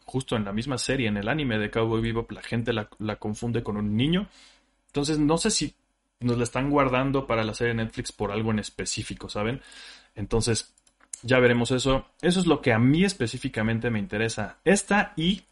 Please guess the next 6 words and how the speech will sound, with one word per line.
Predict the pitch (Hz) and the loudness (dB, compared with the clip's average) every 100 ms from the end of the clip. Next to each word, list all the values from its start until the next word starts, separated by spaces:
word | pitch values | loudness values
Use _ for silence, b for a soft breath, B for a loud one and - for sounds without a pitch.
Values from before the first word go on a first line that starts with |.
| _ _ _ _ 110 | _ _ _ _ -4
The | 123 | 0
Sandman, | 113 143 151 143 101 78 - _ _ _ _ _ | 2 2 2 2 -4 -8 -14 _ _ _ _ _
la | 117 113 | -2 0
adaptación | 110 110 - 110 135 135 135 - | 2 -2 -4 -4 0 2 0 -4
del | 110 107 | -6 -6
cómic | - 120 120 117 | -2 0 0 -4